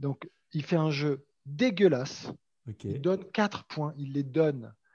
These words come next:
Speaker 1: C'est-à-dire que c'est deux fautes directes, une double faute, faute directe, faute directe, bam, six partout, tie-break, faute, faute, faute, faute, faute, enchaînement de fautes. Tu sais pas ce qui se passe là. Alors,
Speaker 2: Ok.
Speaker 1: toujours la volonté d'al-, d'aller vers l'avant, toujours cette même persévérance, tu vois, dans,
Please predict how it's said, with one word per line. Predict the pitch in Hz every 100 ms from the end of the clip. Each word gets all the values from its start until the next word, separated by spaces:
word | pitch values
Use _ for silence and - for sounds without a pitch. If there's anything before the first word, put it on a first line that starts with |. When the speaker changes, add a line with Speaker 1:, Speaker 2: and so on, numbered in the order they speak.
| _
Speaker 1:
C'est-à-dire | - 135
que | -
c'est | 127
deux | 135
fautes | 170 165 151
directes, | 135 143 147 156
une | 151
double | 156 147 151
faute, | 160 160 -
faute | 165
directe, | 139 143 -
faute | 123
directe, | 123 139
bam, | 127 147 147 - - _ -
six | 160 -
partout, | 165 - 165 160 - -
tie-break, | 185 170 160 170
faute, | - 175 165 _
faute, | - 165 160
faute, | - 160 156
faute, | - 147 147
faute, | 170 165 - - - - _ -
enchaînement | 156 180 170 165
de | 147
fautes. | - 196
Tu | 185
sais | - 156
pas | 214
ce | 196
qui | -
se | 147
passe | 151 143 -
là. | 110 - _ _ 135
Alors, | 151 143
Speaker 2:
Ok. |
Speaker 1:
toujours | 185 175
la | 160
volonté | 139 147 147 147
d'al-, | 135 135
d'aller | 135 143
vers | 139 135
l'avant, | 139 139 170 175 - -
toujours | - 156 165
cette | - 156
même | 165 170 147 - _ _
persévérance, | 160 - - 147 151 147 165 160
tu | -
vois, | 131 147 156
dans, | 139 123